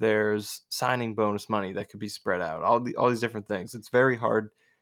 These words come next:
to decipher, but I think the bottom line is basically what you said,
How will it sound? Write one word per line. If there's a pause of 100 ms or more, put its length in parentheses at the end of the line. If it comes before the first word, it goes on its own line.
(240)
to
decipher,
but
I
think
the
bottom
line
is
basically
what
you
said,